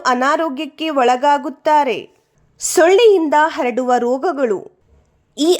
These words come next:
ಅವಧಿಯಲ್ಲಿ ಕಂಡುಬರುವ ಸಾಮಾನ್ಯ ರೋಗಗಳೆಂದರೆ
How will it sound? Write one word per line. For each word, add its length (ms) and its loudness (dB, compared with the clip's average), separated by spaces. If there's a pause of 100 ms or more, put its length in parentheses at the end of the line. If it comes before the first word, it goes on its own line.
(100)
ಅವಧಿಯಲ್ಲಿ 540 0
ಕಂಡುಬರುವ 640 0 (320)
ಸಾಮಾನ್ಯ 680 0
ರೋಗಗಳೆಂದರೆ 840 0